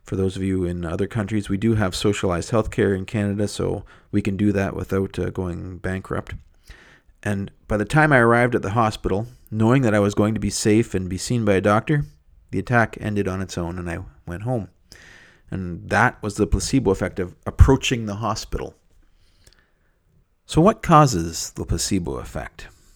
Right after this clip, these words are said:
Why do people get better when they're not taking any active medications? Well, part of the placebo effect can be described through regression to the mean. Now, regression to the mean I mentioned before, but in this case, I mean something a little bit differently. Specifically,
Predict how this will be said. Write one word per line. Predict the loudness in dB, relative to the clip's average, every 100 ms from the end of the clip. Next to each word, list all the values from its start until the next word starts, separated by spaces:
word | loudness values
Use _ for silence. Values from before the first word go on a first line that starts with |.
| _ _ _
Why | -6 -2 2 2 2
do | 0
people | -2 0 0
get | 0 -2 0
better | -2 0 -4 -8 _ _ _ _
when | -6 -4
they're | -2
not | -2 -4 -4
taking | -4 -4 -4
any | -4 -4
active | -4 -6 -6 -6
medications? | -4 -6 -6 -6 -6 -8 -14 -18 -20 -20 _ _ _ _ _ _ _ -20 _ _ _ _ -6
Well, | 6
part | 8 8 4
of | 4
the |
placebo | 4 2 2 2 2
effect | 0 -2 -2
can | -2 -2
be | -2
described | -2 0 0 0
through | 0 -2
regression | 0 0 0 -2 -4
to | -2
the |
mean. | 0 0 -2 -6 _ _ -20 -20 -20 -8
Now, | -4
regression | -2 0 0 0
to | -4
the | 0
mean | 0
I | 2
mentioned | 0 -2 -4
before, | -4 2 6 6 6 0 -18 _ -20 -20 _ _ _ _ _ _
but | -4 -4 -4
in | -2
this | 0 0
case, | 2 2 4
I | 0
mean | 0 -2
something | -2 -4 -4
a | -2
little | 0 0
bit | -2 -4
differently. | -6 -6 -12 -10
Specifically, | 0 2 4 2 0 -4